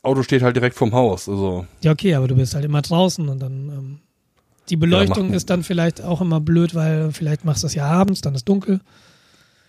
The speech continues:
Speaker 1: Nee, also wenn, dann würde man das ja dann machen, wenn, äh, Sonne da ist, wenn das Wetter vernünftig ist. Da, also das geht schon.
Speaker 2: Okay, nee, ähm, okay.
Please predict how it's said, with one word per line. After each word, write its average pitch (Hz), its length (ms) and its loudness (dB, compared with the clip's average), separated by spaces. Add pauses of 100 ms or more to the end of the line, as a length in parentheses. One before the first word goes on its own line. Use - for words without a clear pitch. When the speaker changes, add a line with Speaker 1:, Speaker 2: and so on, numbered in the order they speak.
(260)
Speaker 1:
Nee, 107 260 -2
also 101 220 -2
wenn, 101 120 0
dann 117 120 4
würde 117 160 2
man 113 80 4
das 110 140 0
ja 107 80 2
dann 104 180 0
machen, 113 260 0
wenn, 110 240 2
äh, 104 280 0
Sonne 131 260 0
da 127 280 0
ist, 139 280 0
wenn 110 140 0
das 107 180 -2
Wetter 131 220 0
vernünftig 127 640 -2
ist. 127 320 0 (1600)
Da, 131 100 2
also 131 160 2
das 117 220 2
geht 127 200 4
schon. 139 460 2
Speaker 2:
Okay, 170 260 -6
nee, 208 200 0
ähm, 175 500 -4 (640)
okay. 202 340 0